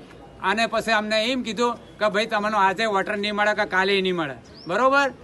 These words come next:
અને પછી અમારા ગામ ફરી કે અમે લેડીઝ સાથે જ્યાં ત્રીજા વખત, એટલા અમને એવું બોલ્યા કે, અ, "ચોરીનો રોડો લઈને શું કામ આયા છો?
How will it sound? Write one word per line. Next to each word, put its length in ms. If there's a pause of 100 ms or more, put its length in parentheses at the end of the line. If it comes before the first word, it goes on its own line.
(160)
અને 180
પછી 260 (300)
અમારા 360
ગામ 420 (400)
ફરી 220
કે 80
અમે 240
લેડીઝ 400
સાથે 340
જ્યાં 240
ત્રીજા 600
વખત, 360 (240)
એટલા 300
અમને 280
એવું 260
બોલ્યા 480 (280)
કે, 140 (100)
અ, 140 (1000)
"ચોરીનો 680 (300)
રોડો 360
લઈને 240
શું 200
કામ 220
આયા 260
છો? 260